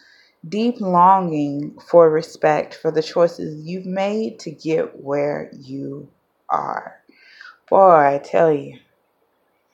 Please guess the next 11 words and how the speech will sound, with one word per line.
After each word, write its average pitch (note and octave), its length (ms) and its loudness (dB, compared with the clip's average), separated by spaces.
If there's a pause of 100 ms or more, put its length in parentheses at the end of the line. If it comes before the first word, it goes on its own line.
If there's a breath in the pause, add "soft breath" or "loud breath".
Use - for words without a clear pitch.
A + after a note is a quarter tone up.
(680)
if - 200 -16
that F3 200 6
ain't D#3 480 0 (140)
Virgo D3+ 500 4
energy, D3 580 -4
<laughs> - 40 -12
I C4 360 4
don't G3+ 280 0
know F3 160 2
what D#3 200 2
is. C3+ 420 -4